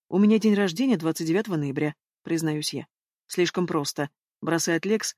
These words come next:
с едва уловимым оттенком недовольства. "Поменяй". Я пожимаю плечами.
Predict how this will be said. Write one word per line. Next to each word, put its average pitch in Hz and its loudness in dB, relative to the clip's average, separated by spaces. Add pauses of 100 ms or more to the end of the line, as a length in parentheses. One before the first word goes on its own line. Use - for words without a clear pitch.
с - -10
едва 202 0
уловимым 208 0
оттенком 170 -4
недовольства. 147 -4 (320)
"Поменяй". 180 2 (560)
Я 226 -2
пожимаю 160 0
плечами. 147 -6